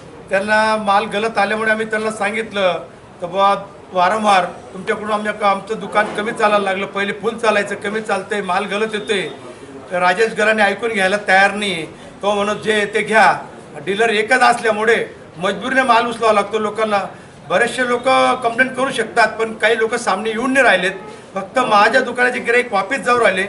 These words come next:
आणि माल गलत आलेला आहे. मी दारूबंदी खात्याला बी काल, अ, अधिकाऱ्यांना सांगितलं, सर म्हणतं, "बघा, हे बाटल्यांमध्ये बॅच नंबर नाही आहे, बॅच नंबर याच्यावर नाही आहे, त्यानंतर याच्यात मालमध्ये घाण आहे, नकली माल आलेला आहे, गिऱ्हाईकांची शिकायत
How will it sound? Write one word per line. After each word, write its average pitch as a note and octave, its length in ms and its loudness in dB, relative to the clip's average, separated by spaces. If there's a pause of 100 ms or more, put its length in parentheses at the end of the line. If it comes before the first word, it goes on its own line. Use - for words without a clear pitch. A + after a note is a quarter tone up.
(400)
आणि G3+ 140 -2
माल G#3 260 4
गलत A#3 340 0
आलेला A3 220 2
आहे. F#3+ 120 -2 (420)
मी G#3 60 -6
दारूबंदी A#3 640 2
खात्याला A3 320 2
बी B3 100 0
काल, A#3+ 300 4
अ, A3+ 460 6 (560)
अधिकाऱ्यांना A3+ 480 2
सांगितलं, G3+ 520 -2 (500)
सर A3+ 180 2
म्हणतं, A3+ 340 0
"बघा, G#3 240 4
हे A3 180 6
बाटल्यांमध्ये A3 680 2
बॅच G#3 400 4
नंबर A3 300 0
नाही A3+ 320 0
आहे, A3 100 2 (600)
बॅच G#3+ 260 -2
नंबर A#3 200 -2
याच्यावर A#3 340 4
नाही A#3 260 0
आहे, A3+ 80 2
त्यानंतर A3 540 0
याच्यात A#3 240 2 (140)
मालमध्ये G#3+ 420 2
घाण G#3+ 360 4
आहे, G#3+ 240 4 (440)
नकली G3+ 340 -2
माल A#3 260 6
आलेला A#3 280 4
आहे, A#3 360 0
गिऱ्हाईकांची A3 500 -2
शिकायत A#3 400 2